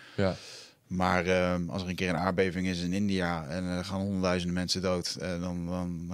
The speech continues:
Speaker 2: lezen we hier de krant en denken we, "Oh, wat erg."
Speaker 1: En dan leg je het weer weg.
Speaker 2: En dan leg je het weer weg.
Speaker 1: Ja.
Speaker 2: Hè, dus het komt nu gewoon heel dichtbij. Eh, maar goed, eh, voor jou kwam dit natuurlijk ontzettend dichtbij. En, ehm, wat me ook, ehm,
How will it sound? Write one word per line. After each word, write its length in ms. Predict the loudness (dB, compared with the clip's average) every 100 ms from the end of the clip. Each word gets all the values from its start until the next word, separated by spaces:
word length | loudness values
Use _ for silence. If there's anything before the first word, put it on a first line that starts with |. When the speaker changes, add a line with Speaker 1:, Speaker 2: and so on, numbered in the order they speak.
| -2
Speaker 2:
lezen 220 | 0 0 2
we 40 |
hier 80 | 0
de 40 | 0
krant 300 | -2 -2 -2
en 80 |
denken 260 | -4 -4 -4
we, 60 | -4
"Oh, 60 |
wat 120 | -4
erg." 360 | -4 -4 -6 -10 _ -12
Speaker 1:
En 100 | -4
dan 80 | 0
leg 100 | 0
je 40 | -2
het 100 | 0
weer 80 |
weg. 160 | 2 2
Speaker 2:
En 40 | 0
dan 80 |
leg 80 | 0
je 60 | -2
het 80 | 0
weer 100 | 2
weg. 220 | 2 2
Speaker 1:
Ja. 200 | 2 2
Speaker 2:
Hè, 140 | 2 0
dus 80 | 0
het 100 | 0
komt 140 | 2
nu 60 | 2
gewoon 180 | 2
heel 140 | 0 0
dichtbij. 400 | -2 -4 -6 -8 -16 -20 -20 -20 -20 -16 -6
Eh, 200 | -4 -2
maar 160 | -2
goed, 80 | -2
eh, 100 | -4 -4
voor 200 | 4 8
jou 160 | 10
kwam 200 | 10 8
dit 120 | 8 6
natuurlijk 320 | 4 4 4
ontzettend 360 | 4 4 4
dichtbij. 540 | 2 2 4 4 4 2
En, 260 | 0 2
ehm, 200 | 2 2 -2 -2
wat 180 | 0 4
me 100 | 4
ook, 220 | 4 4
ehm, 260 | 6 6